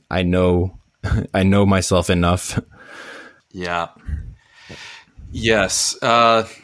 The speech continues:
Speaker 2: I think you and I might have that in common. I think that's a common trait of a lot of founders, is what we, what we can do that is unique. And I think this is a founder,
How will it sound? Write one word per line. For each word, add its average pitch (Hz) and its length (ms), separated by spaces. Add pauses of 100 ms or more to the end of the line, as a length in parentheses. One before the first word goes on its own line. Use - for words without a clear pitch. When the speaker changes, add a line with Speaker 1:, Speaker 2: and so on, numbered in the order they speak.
(640)
Speaker 2:
I - 40
think 123 180
you 117 80
and 98 100
I 95 140
might 92 180
have 92 200
that 90 100
in 85 80
common. 82 420
I 92 80
think 117 140
that's 104 140
a - 40
common 87 260
trait 85 180
of 78 80
a - 20
lot 82 160
of 82 60
founders, 78 680
is 80 560 (580)
what 104 460
we, 101 400 (560)
what 120 440 (760)
we 101 300
can 90 280
do 87 320
that 82 100
is 82 160
unique. 85 640 (220)
And 87 100
I 85 40
think 87 120
this 85 140
is 82 80
a 85 80
founder, 82 640